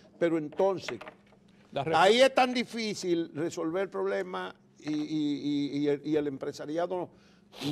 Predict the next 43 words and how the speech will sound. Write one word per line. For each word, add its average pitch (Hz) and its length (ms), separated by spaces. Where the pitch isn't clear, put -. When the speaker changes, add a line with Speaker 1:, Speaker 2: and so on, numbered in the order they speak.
Speaker 1:
no 160 300
resuelve 240 460
tampoco, - 600
Speaker 2:
La, 127 80
Speaker 1:
nadie 262 300
Speaker 2:
la 143 100
Speaker 1:
resuelve. 147 160
Speaker 2:
reforma 196 360
tiene 185 200
que 185 80
incluir 156 380
el 135 40
sector 127 260
público. 98 420
O - 40
sea, 151 120
no 151 100
solamente 233 540
una 170 220
parte, 107 360
es 120 100
una 208 180
reforma 202 520
que 170 100
sea 175 220
ya 175 260
de, 135 140
de, 131 220
del 147 160
mercado 196 420
laboral 160 320
en 151 60
República 139 340
Dominicana, 127 500
donde 156 340
no 151 180
hay 180 120
esa 190 180
gran 156 160
diferencia 143 420
como 123 160
tú 127 120
señalas. 139 420